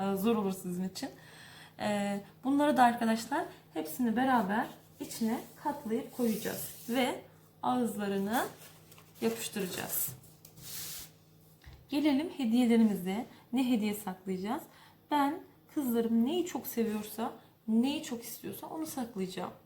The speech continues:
Bu bir çikolata olabilir, şeker olabilir, sakız olabilir, onların çok sevdiği meyve sebze olabilir veya para olabilir mesela. Bence çok mutlu olurlar para koyduğum zaman. Üç euro, beş euro neyse. Bir de benim tabii çok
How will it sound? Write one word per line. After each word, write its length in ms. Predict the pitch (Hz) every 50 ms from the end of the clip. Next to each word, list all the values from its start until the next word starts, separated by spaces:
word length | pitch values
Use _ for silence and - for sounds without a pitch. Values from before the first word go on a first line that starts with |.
| - - - - - - - -
Bu 100 | 254 233
bir 100 | 247 233
çikolata 480 | - - - - 269 269 269 - 262
olabilir, 460 | 240 262 254 233 233 226 226 240 240
şeker 360 | 240 - - 233 226 - 254 233
olabilir, 680 | 233 226 233 226 226 226 220 214 226 220 220 - - - - - - - -
sakız 420 | - - - 262 - - 311 285
olabilir, 680 | 285 262 262 262 226 240 233 226 240 233 233 226 226 - - - - -
onların 340 | 226 247 247 269 277 277 -
çok 220 | - 294 269 -
sevdiği 440 | - - 285 269 240 220 240 254 233
meyve 400 | 220 220 233 262 277 254 277 269
sebze 380 | - - 269 247 226 214 233
olabilir 520 | 247 233 220 214 208 214 190 185 196 202 214 - - - - - -
veya 460 | 269 330 330 277 233 226 247 311 370 349 -
para 240 | - - 311 311 311
olabilir 420 | 302 262 220 214 185 185 180 190 185
mesela. 420 | 185 185 - - 190 208 220 220
Bence 240 | 247 240 233 233 233
çok 140 | - 262 254
mutlu 320 | 247 226 - - 226 226
olurlar 340 | 208 214 196 196 190 190 -
para 280 | - 202 190 190 190
koyduğum 340 | - 185 185 175 190 185 185
zaman. 300 | 185 190 185 185 202 233
Üç 220 | - 262 - - 226
euro, 260 | 190 185 202 196 208
beş 220 | 226 220 226 -
euro 200 | 190 190 190 208
neyse. 460 | 214 208 190 180 180 - 247 269 - - - - - - - - - - -
Bir 180 | - 349 302 269
de 100 | 269 226
benim 160 | 285 294 285
tabii 300 | - - 311 277 240 -
çok 180 | - - -